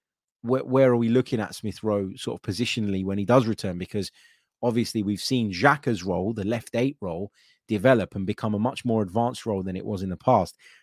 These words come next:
Does that now mean that Emile Smith Rowe can play there?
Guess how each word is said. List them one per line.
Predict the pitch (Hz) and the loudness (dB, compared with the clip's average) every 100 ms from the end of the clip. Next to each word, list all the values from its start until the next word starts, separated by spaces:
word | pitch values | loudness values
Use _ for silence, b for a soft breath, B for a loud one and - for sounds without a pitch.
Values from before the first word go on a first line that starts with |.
| _ | _
Does | 123 113 | -2 2
that | 123 131 | 2 2
now | 123 113 | -2 0
mean | 117 120 101 90 - _ _ - | 2 2 0 -4 -10 _ _ -10
that | 104 | -6
Emile | 113 110 | -4 -4
Smith | 107 110 98 | -4 -8 -6
Rowe | 110 95 | -4 -4
can | - 95 | -4 -2
play | 139 139 | 2 2
there? | 98 82 | 0 -4